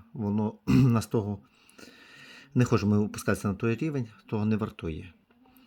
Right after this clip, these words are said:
Але є в мене така історія, це пр-, відбулося приблизно два з половиною роки, щось таке осінню, десь вересень місяць був, може жовтень дві тисячі двадцять другого року, мені приходить на Viber повідомлення,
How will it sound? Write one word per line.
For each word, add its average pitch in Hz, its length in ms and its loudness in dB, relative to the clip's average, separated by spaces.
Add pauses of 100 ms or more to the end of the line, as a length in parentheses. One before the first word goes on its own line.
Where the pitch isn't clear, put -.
(520)
Але 113 260 2
є 147 200 0
в - 20 0
мене 135 160 0
така 123 180 0
історія, 123 600 0
це - 200 -2
пр-, 135 280 -4
відбулося 113 500 -2
приблизно 104 760 -2 (720)
два 101 360 -4
з - 80 -10
половиною 107 560 0
роки, 95 440 -8
щось - 200 -12
таке - 240 -8
осінню, 104 640 -4 (140)
десь 175 220 -10
вересень 107 520 -2
місяць 98 220 -6
був, 92 180 -6
може 95 260 -2
жовтень 95 480 -4 (580)
дві 101 200 -2
тисячі 107 320 -4
двадцять 101 280 -4
другого 110 220 -4
року, 151 280 -4
мені 107 360 0
приходить 107 460 -2
на 107 80 -2
Viber 98 260 -4
повідомлення, 135 840 -4